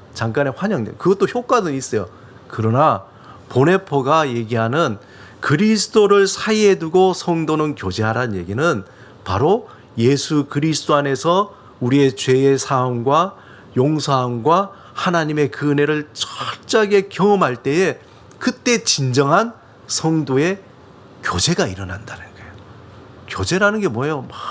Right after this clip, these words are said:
이렇게 친해지고 이런 거잖아요. 그러나 그 사이에 예수 그리스도의 그 사이를 두고 교제하지 않으면은 인간적인 사귐만 있을 뿐이에요.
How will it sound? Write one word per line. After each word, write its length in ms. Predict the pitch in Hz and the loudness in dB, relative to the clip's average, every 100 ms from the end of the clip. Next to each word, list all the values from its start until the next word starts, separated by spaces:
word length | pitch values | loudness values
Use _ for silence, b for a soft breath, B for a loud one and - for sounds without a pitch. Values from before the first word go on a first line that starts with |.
| - | -8
이렇게 400 | 147 - 156 165 B B B B B | -8 -6 -6 -6 B B B B B
친해지고 540 | - 175 175 160 165 | -4 0 0 0 0
이런 200 | 151 180 | 2 2
거잖아요. 520 | 143 110 107 117 131 92 - - - - - - - - - - - - - - - - - - - - - | 0 -2 -4 -4 -6 -10 -20 -20 -20 -20 -20 -20 -20 -20 -20 -20 -20 -20 -20 -20 -20 -20 -20 -20 -20 -20 -20
그러나 500 | - 120 120 139 196 - - - - - - - - | -6 -2 0 0 -2 -6 -20 -20 -20 -20 -20 -20 -8
그 520 | - 202 226 226 214 | 0 4 4 4 0
사이에 840 | - - 240 233 233 220 214 208 - - 180 190 185 | -2 0 0 0 0 0 0 -4 -8 -4 2 4 4
예수 380 | 147 175 - 196 | 4 2 2 -2
그리스도의 640 | 165 175 - 180 175 160 | 0 -2 0 2 2 2
그 640 | - - 165 165 160 - - - | -4 0 2 4 2 -4 -8 -14
사이를 540 | - - 214 208 196 160 | -8 -2 2 2 2 0
두고 320 | - 226 226 | -2 2 2
교제하지 480 | 156 139 156 151 156 | 2 2 2 0 -2
않으면은 640 | 113 117 117 143 190 104 B B B B - | -2 -2 0 2 2 0 B B B B -12
인간적인 1040 | 139 127 139 165 202 208 180 156 180 220 240 - - - - - - | -4 0 0 2 0 0 -2 0 0 0 -2 -12 -20 -20 -20 -20 -18
사귐만 540 | - - 175 190 139 92 | -12 -8 -4 -2 -2 -4
있을 280 | 92 - 139 | -6 -8 -10
뿐이에요. 460 | - - 117 - | -12 -16 -16 -20